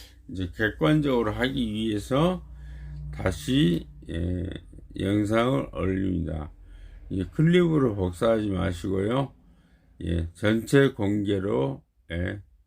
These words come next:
하겠습니다. 오늘 하루도 꽃길만 걸어가시고 부자 되시고 행복하십시오.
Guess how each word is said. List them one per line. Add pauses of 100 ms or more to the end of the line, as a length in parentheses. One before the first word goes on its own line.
(600)
하겠습니다. (480)
오늘
하루도 (580)
꽃길만
걸어가시고 (520)
부자
되시고 (160)
행복하십시오.